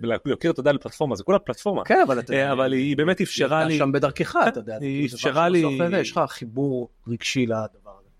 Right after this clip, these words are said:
Speaker 1: כן.
Speaker 2: טוב, אני, קודם כל היה לי כיף, מרתק, מעניין, ואני מת לראות את הנבחרת, אני מת
Speaker 1: כן,
Speaker 2: להתחיל לעבוד
Speaker 1: כן,
Speaker 2: איתה,
Speaker 1: כן,
Speaker 2: אני מת
Speaker 1: כן.
Speaker 2: להתחיל
Speaker 1: כן.
Speaker 2: לדבר עם לקוחות עליהם, ולהגיד, "חבר'ה, בואו תעשו קמפיין עם נבחרת המסבירנים." זה נראה לי מרתק, לראות איך הם מקבלים,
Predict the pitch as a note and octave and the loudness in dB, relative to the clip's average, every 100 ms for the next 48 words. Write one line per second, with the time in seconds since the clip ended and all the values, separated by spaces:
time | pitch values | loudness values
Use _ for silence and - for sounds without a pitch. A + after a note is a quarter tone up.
0 | _ - A3 B3 _ _ _ _ _ _ | _ 0 0 0 _ _ _ _ _ _
1 | D3+ C#3+ - - - C#3+ D#3+ D#3 C#3+ D3 | 4 4 0 -10 -2 0 2 2 0 0
2 | E3+ C3+ B2 A#2+ B2 C3 B2+ - - - | 2 4 4 -2 -2 -2 -2 -6 -14 -12
3 | G2+ - B2 A#2+ _ G#2+ G#2 A2 A#2+ B2 | -10 -2 -2 -2 _ -6 -4 -2 -2 -4
4 | B2 _ G#2+ G#2+ G#2+ A2+ C3+ C3+ B2 B2 | -6 _ -10 -8 -6 0 0 0 -2 -2
5 | A#2+ - B2+ A#2+ A#2 - C#3 F#3+ G#2 F#3 | -4 -4 -4 -4 -6 -4 0 0 0 0
6 | B2+ F#2+ C#3+ D#3 - G#2+ G2+ B2+ C#3+ - | 0 0 0 0 0 -4 -4 -2 -4 -2
7 | D3+ C3+ - _ _ - G#2 F#2 B2 D3+ | -4 -4 -10 _ _ -12 -8 -4 0 2
8 | D#3+ D3+ A#2 A2+ D#3+ E3 D3+ C#3+ C3+ C3+ | 0 -2 -4 0 2 2 2 0 0 -2
9 | C#3+ - D#3+ E3 C#3+ D#3 E3+ D3+ E3 D#3 | -2 0 0 2 2 2 0 -2 -2 -2
10 | C#3 D#3 D#3 - D3+ E3 D#3 D3 C3+ D3 | 0 0 0 0 -2 0 0 0 0 0
11 | C#3+ D#3+ D#3 C3+ _ - - C3 D#3 A3 | 2 2 0 -2 _ -18 -6 0 2 4
12 | D3+ - F3+ - B2+ B2+ D3+ D3+ E3+ D#3+ | 2 2 0 -2 -2 0 0 -2 0 0
13 | - C#3 D#3+ | 0 0 0